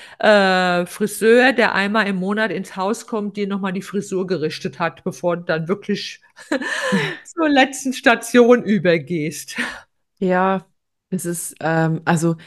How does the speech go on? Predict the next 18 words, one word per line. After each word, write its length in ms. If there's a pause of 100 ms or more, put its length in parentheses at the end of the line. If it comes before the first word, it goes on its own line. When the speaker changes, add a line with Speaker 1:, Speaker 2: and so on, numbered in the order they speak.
(1700)
Speaker 2:
das 200
ist 200
echt, 420 (140)
<laughs> 1400
alle 240
sitzen 360
jetzt 160
schon 140
vor 160
den 160
Geräten 420
und 180
weinen. 480 (560)
<laughs> 680
Entschuldigung, 1080
aber 260 (840)
ich 240
auch. 380